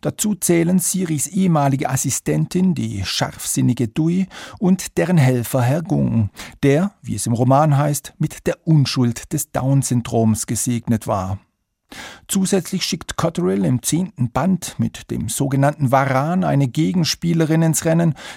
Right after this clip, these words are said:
die Siri bereits in Band vier das Leben schwer machte und die in Band fünf als royalistische Terroristin entlarvt und anscheinend hingerichtet wurde.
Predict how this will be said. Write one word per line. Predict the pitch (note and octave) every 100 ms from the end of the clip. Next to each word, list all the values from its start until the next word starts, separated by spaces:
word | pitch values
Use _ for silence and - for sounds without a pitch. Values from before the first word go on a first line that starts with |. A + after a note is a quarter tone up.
| -
die | F3+
Siri | - F#3 F3
bereits | D3+ C#3+ C#3+ D3
in | D#3
Band | D3+ D3+ -
vier | - A3 D3+
das | C3 C3+
Leben | D3+ D#3+ D#3+ C#3
schwer | - D3+ C#3+
machte | D3 - D#3 - - -
und | D#3+ -
die | -
in | E3+ E3
Band | D3+ C#3
fünf | - F3+ G3 -
als | D3+ C3+ B2 -
royalistische | B2+ C#3+ C3 D3+ - F3 D3 C#3+
Terroristin | D3 C#3 B2+ C#3 - D3+ C3
entlarvt | B2+ C#3+ C#3 F3 - - F3
und | D#3 -
anscheinend | E3 E3 - B2 B2 D3+ -
hingerichtet | - D#3 C3+ B2+ A#2 A2 - G#2
wurde. | A2+ A2 G2+ F#2+